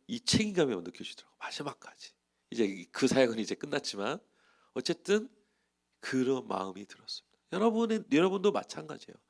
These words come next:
여러분들이 정말 이 영혼들을 돌보는 마지막 하나님의 손길일 수도 있습니다. 그래서 여러분들이 이 사역에 정말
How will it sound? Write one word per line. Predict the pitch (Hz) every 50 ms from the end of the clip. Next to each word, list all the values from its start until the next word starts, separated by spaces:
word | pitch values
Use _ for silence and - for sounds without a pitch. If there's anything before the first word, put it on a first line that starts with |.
| - - - - - - - - _ 147
여러분들이 | 165 190 208 220 220 220 202 180 - 175 202
정말 | - 160 147 156 160 151 135 - - -
이 | - 156 165 170 156
영혼들을 | 143 131 139 151 165 151 151 151 -
돌보는 | - 127 120 131 127 113 98
마지막 | 104 104 - - - 139 127
하나님의 | 143 147 143 135 120
손길일 | - - - _ _ - 151 127 120
수도 | - - - -
있습니다. | - - - - - _ _ _ _ _ _ _ _ _ _ _ _ _ _ _ _ _ _ _ _ _ _
그래서 | _ 208 170 175
여러분들이 | 160 165 160 151 151 139
이 | 143 156 160 175
사역에 | - 160 156 160 160 147 151 151
정말 | - - 185 196 214 220 196 190 185